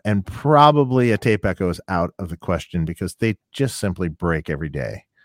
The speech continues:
So, um, M X R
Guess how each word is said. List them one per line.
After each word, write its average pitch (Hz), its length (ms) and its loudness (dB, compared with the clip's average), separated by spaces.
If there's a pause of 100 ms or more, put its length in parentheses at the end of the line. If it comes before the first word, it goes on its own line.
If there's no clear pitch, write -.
(800)
So, 110 1000 6
um, 107 960 0
M 123 140 -2
X 110 180 -4
R 98 400 0